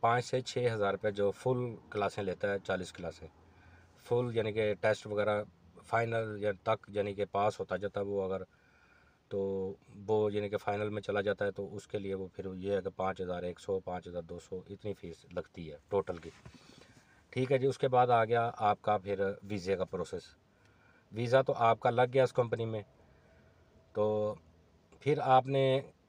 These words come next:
वो, आपकी फिर वो क्लासें जमा करवाएंगे दोबारा किसी स्कूल में।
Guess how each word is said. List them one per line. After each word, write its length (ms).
वो, 240
आपकी 420
फिर 140
वो 120
क्लासें 460
जमा 200
करवाएंगे 460
दोबारा 480
किसी 220
स्कूल 380
में। 120